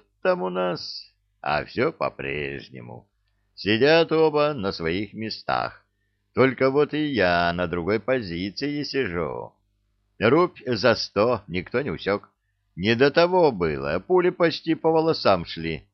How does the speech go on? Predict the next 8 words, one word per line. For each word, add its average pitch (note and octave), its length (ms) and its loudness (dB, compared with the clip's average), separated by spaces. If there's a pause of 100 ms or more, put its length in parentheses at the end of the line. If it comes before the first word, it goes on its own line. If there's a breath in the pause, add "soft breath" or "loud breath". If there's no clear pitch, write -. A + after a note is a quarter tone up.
(600)
Отдыхать D#2 580 -2
будем? G2+ 380 -8 (560)
А A#2 120 4
вот B2 220 2
вам B2+ 240 0
хрен, D#2+ 560 -2
дорогие C2+ 380 -6
мои. C2+ 260 -12